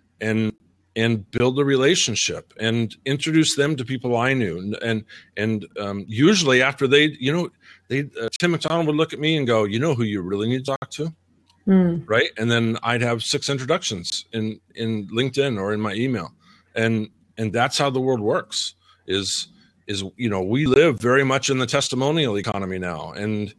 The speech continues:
Speaker 1: if you're not getting referrals, if you're, if people aren't sending work or thoughts or questions or people your way, you're doing something wrong.
Speaker 2: Mm-hmm.
Speaker 1: Right? There, there, there, there needs to be that, that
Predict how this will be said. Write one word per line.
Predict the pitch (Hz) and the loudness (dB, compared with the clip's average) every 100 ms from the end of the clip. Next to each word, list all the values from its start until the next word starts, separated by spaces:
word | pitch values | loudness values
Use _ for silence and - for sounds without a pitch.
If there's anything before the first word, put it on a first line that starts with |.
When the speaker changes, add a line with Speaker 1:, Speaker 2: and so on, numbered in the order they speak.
| _ - | _ -4
Speaker 1:
if | 113 107 | -2 4
you're | 139 143 | 4 6
not | 117 143 135 | 4 2 2
getting | 156 170 | 2 4
referrals, | 185 175 196 214 214 - - _ _ _ - | 2 0 2 2 2 -2 -6 _ _ _ -6
if | 120 | -4
you're, | 120 113 - | -2 -4 -4
if | 117 | -10
people | 120 151 151 - | -6 -4 -4 -2
aren't | 123 151 | -4 -2
sending | - 165 165 156 147 - _ _ _ | -2 0 0 0 -2 -8 _ _ _
work | - 104 135 165 - | -8 0 0 0 -4
or | 107 104 | -4 -4
thoughts | - 135 139 143 - - | -4 -2 0 0 -6 -6
or | 101 | -10
questions | - 151 143 - 151 147 131 - _ _ | -6 -4 -2 -2 -2 -2 -4 -8 _ _
or | - 101 | -8 -8
people | - 156 160 160 | -6 -4 -2 0
your | 139 135 151 | 4 6 6
way, | 131 131 151 175 - - - | 6 4 4 2 -4 -20 -6
you're | 143 | -2
doing | 196 247 190 | 2 2 2
something | 175 170 135 107 | 0 0 -2 -2
wrong. | 120 240 104 - _ _ - | -2 -2 -4 -10 _ _ 2
Speaker 2:
Mm-hmm. | 185 170 190 | 4 6 6
Speaker 1:
Right? | 220 147 - | 4 -4 -4
There, | 131 151 - | 0 0 0
there, | 110 131 185 - _ | 0 2 2 0 _
there, | 107 135 165 135 | -2 0 0 -2
there | 131 135 | -2 0
needs | 127 160 - | 0 -2 -4
to | 143 | -4
be | 127 170 | -2 0
that, | 139 104 _ - | 0 -2 _ -10
that | 110 110 | -6 -6